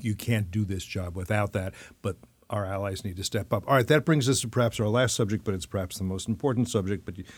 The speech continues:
need to understand all this to get to it, and that is that th-, this is a Rubik's Cube.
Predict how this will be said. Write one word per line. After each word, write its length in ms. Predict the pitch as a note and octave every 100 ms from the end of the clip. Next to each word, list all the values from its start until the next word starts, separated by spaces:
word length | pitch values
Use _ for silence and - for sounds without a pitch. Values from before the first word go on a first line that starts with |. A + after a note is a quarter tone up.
| - -
need 180 | G#2+ A2+
to 60 |
understand 500 | G#2 G#2 F#2+ A#2 A#2
all 120 | G2 F#2
this 140 | F2+
to 100 | -
get 240 | G2 C#3 -
to 120 | G2+
it, 80 | G2 - - - -
and 120 | C3+
that 120 | D3
is 200 | C#3+ A2+
that 260 | B2 A2+ A2+ - - - A2+
th-, 140 | D2
this 240 | C3+ D3+ F#3+
is 60 |
a 60 | E3
Rubik's 440 | D#3+ F#3+ E3 -
Cube. 340 | - F#3 G2